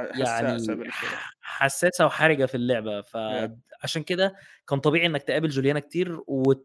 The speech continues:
Speaker 2: وطبيعي إنك تقابل جوليانا تظهر لك في نفس الوقت ال-، اللي هي ظهرت فيه ده.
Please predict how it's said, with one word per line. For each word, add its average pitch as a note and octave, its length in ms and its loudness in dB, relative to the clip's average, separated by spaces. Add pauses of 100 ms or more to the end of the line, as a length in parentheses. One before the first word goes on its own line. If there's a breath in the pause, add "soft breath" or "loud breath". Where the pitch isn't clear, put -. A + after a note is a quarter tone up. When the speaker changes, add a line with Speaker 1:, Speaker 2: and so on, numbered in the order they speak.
(140)
Speaker 2:
وطبيعي D3 480 0
إنك E3+ 160 -2
تقابل E3+ 200 -4
جوليانا D3+ 280 0
تظهر D#3+ 300 -4
لك F3 120 -4
في - 260 -8
نفس - 180 -4
الوقت D#3 280 0
ال-، A#2+ 280 -6 (420 soft breath)
اللي C3+ 140 2
هي D#3 140 10
ظهرت D3+ 320 4
فيه C3+ 180 -2
ده. A2 220 -8